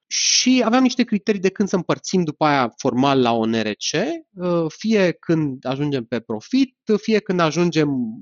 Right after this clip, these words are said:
într-un anumit moment calendaristic la, cred că, doi ani de zile sau când avem prima investiție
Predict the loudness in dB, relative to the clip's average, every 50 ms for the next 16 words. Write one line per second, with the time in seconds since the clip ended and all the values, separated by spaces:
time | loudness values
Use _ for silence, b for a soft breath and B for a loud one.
0 | -20 -18 -14 -12 -12 -12 -6 -4 -2 0 0 0 0 0 0 0 0 0 0 0
1 | 0 -2 -2 -2 -2 -2 -2 -2 -2 -4 -6 -8 -8 -8 -8 -10 -10 -14 -12 -8
2 | -6 -6 -6 -4 -6 -8 -6 -4 -4 -2 -2 -2 -2 -2 -2 0 0 -2 -2 -2
3 | -2 -4 -6 -6 -8 -8 -6 -6 -6 -6 -6 -8 -10 -10 -14 -20 -12 -8 -4 -4
4 | -4 -4 -6 -8